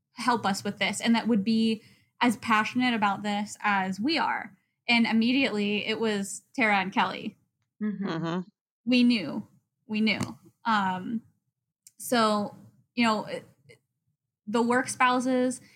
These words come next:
Speaker 1: yes, they're there for you during the bad times. They're there for you to celebrate your good times, but they're also there, you know, as Tara was saying, to, to make you better and to make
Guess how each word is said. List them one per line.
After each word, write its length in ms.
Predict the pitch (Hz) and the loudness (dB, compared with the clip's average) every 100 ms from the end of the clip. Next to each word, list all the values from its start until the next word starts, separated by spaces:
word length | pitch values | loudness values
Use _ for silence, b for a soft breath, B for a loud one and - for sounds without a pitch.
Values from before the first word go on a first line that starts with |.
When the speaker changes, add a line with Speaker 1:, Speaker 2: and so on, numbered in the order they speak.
| b | b
Speaker 1:
yes, 460 | 220 214 208 - - | 0 0 2 -6 -4
they're 260 | 214 226 | 0 0
there 220 | 226 214 220 | 2 2 0
for 140 | 254 | -2
you 420 | 254 254 254 247 233 | 0 2 2 0 0
during 200 | 226 220 | 2 2
the 80 | |
bad 260 | 208 196 208 | 2 0 0
times. 420 | 233 254 277 269 | 2 2 4 2
They're 180 | 220 220 | 2 0
there 180 | 202 202 | 0 -8
for 140 | - | -10
you 180 | 240 240 | -10 -10
to 80 | 226 | -10
celebrate 480 | - 214 220 214 208 | -6 -4 -4 -6 -6
your 80 | |
good 240 | 202 196 202 | -8 -8 -6
times, 300 | 240 269 262 | -2 -2 -2
but 120 | 240 | -4
they're 140 | 226 220 | 0 2
also 380 | 202 220 240 233 | 4 2 2 0
there, 460 | 214 202 196 196 b b b _ _ | 0 0 0 -2 b b b _ _
you 100 | 214 | -2
know, 80 | 196 | 2
as 160 | 208 | 0
Tara 220 | 202 330 302 | 0 2 2
was 140 | 226 | 2
saying, 380 | 214 202 196 202 | 2 2 2 0
to, 300 | - 226 214 - _ _ _ _ _ _ _ _ _ _ _ | 0 2 2 -2 _ _ _ _ _ _ _ _ _ _ _
to 100 | 269 | 2
make 280 | 240 247 262 | 4 4 2
you 140 | 233 | 0
better 520 | 190 208 202 - - _ _ - | 2 2 0 -2 -14 _ _ 0
and 140 | 247 | 0
to 100 | 262 | 4
make 280 | 233 226 | 2 2